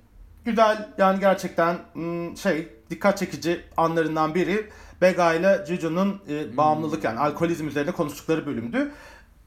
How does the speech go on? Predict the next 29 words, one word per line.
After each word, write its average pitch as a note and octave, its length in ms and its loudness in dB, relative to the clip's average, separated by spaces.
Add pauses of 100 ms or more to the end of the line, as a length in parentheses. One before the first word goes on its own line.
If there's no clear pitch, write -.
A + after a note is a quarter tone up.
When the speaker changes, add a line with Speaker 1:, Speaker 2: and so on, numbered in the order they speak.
Speaker 1:
Biraz C4 200 4
aslında A3 300 4
ben A#3+ 100 4
orayı A#3 260 2
böyle G3+ 160 0
özellikle F#3 400 0
bir E3+ 120 -2 (140)
küçük - 260 -8
bir D#3+ 60 -2
not D#3+ 160 -2
aldım. C3 320 -2 (160)
Speaker 2:
Hı C3+ 60 -12
hı. - 40 -6
Speaker 1:
Hmm, C#3+ 320 -4 (320)
bir, - 280 -10
bir E3+ 180 0
şey G#3+ 200 0
de F#3+ 80 0
konuşmak - 380 -4
isterim C#3+ 280 -2
onunla A#2+ 180 -8
ilgili. C3+ 400 -4 (340)
E, D#3 40 -2 (520)
sen F3 300 -2
de E3+ 120 -4
ne E3+ 120 -2
düşünüyorsun C3 600 -8
diye. A#3 300 0 (200)
Şimdi, A3+ 260 -2